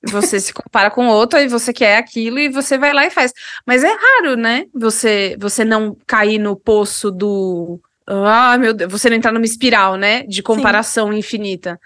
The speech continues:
Speaker 1: É muito raro você olhar pro outro e pensar de maneira saudável, tipo, "Puxa, que exemplo.
Speaker 2: Uhum.
Speaker 1: Quero me inspirar nessa pessoa. Quero,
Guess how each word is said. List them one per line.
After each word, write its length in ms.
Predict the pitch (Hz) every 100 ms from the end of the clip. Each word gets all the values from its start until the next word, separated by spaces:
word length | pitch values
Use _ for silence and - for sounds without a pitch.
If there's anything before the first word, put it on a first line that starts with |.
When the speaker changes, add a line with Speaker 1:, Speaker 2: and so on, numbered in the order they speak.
| _
Speaker 1:
É 60 | 196
muito 220 | 247 320
raro 280 | 320 294 247
você 260 | 226 240 247
olhar 260 | 233 233
pro 160 | 262 254
outro 240 | 240 254
e 40 | 302
pensar 340 | 285 285 269
de 80 | 247
maneira 280 | 262 254 247
saudável, 720 | - 294 302 240 233 254 247
tipo, 300 | - - 254
"Puxa, 560 | - 539 - 196 165 170 _ _
que 160 | - 539
exemplo. 880 | 269 180 220 392 381 - 180 170 190
Speaker 2:
Uhum. 80 | 247
Speaker 1:
Quero 340 | 226 285 427
me 80 | 294 294
inspirar 520 | 381 - 349 226 254
nessa 200 | 202 185
pessoa. 600 | 185 175 - 165 165 147 - _
Quero, 380 | 226 254 294 190